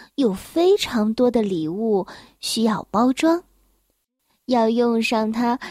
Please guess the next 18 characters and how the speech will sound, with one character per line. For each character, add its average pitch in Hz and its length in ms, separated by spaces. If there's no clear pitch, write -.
整 208 320
整 202 220
一 262 180
年 226 400
的 370 140
时 226 220
间 233 300
呢。 208 200
圣 392 260
诞 392 220
小 294 260
姐 214 400
热 330 320
爱 233 240
她 240 180
的 208 120
工 220 240
作， 196 260